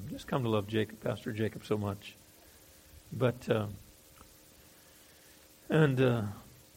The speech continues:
just so blessed by his ministry and the fruit God is bringing from it.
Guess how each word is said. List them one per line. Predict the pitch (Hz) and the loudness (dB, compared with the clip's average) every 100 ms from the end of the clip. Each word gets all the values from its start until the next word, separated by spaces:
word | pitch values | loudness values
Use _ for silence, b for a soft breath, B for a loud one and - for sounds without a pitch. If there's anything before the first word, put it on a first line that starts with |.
| - 226 | -16 -8
just | 143 - - - - - - - - - | -8 -10 -20 -20 -20 -20 -20 -20 -20 -4
so | 220 160 131 101 107 | 4 6 4 0 -2
blessed | 113 127 120 | 2 2 0
by | - 120 | 0 0
his | 123 98 | 0 -2
ministry | 123 117 - - 123 117 | 0 0 -2 0 2 2
and | 110 107 | -2 -4
the | 104 101 | -6 -6
fruit | - 135 127 | 0 0 2
God | 120 113 | 0 0
is | 101 | -2
bringing | 113 131 120 110 104 - | -2 0 0 -2 -4 -8
from | - 120 | -2 0
it. | 113 | 0